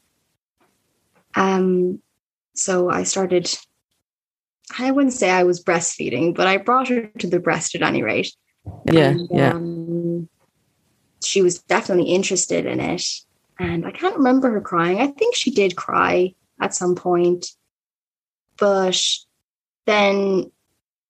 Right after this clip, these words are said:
Speaker 1: the plac-, it was obviously time for the placenta to come. And I had reject-, I, not rejected, but I had declined the Syntocin injection to aid the birth of the placenta.
Speaker 2: Mm-hmm.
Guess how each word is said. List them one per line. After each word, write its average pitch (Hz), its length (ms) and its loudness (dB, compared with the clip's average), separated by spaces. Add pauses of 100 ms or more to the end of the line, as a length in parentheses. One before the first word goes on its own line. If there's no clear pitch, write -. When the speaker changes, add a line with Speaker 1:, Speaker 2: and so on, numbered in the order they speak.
(800)
Speaker 1:
the - 80 -10
plac-, - 280 -2
it 185 80 6
was 175 180 -2
obviously - 360 -6
time 175 240 -2
for - 60 -14
the 165 80 -4
placenta 180 420 -2
to - 100 -20
come. 175 400 0
And 185 120 2
I 185 80 4
had 180 180 0
reject-, 180 320 -2
I, 185 240 2
not 175 240 -2
rejected, 160 360 -8
but 175 120 -4
I 185 40 0
had 180 100 0
declined 190 720 0
the 170 440 2 (460)
Syntocin 311 1300 0 (500)
injection 262 680 2
to - 180 -4
aid 208 240 2
the 202 60 -16
birth 208 240 -2
of 226 120 -10
the 226 60 -20
placenta. 202 680 -4 (380)
Speaker 2:
Mm-hmm. 208 280 4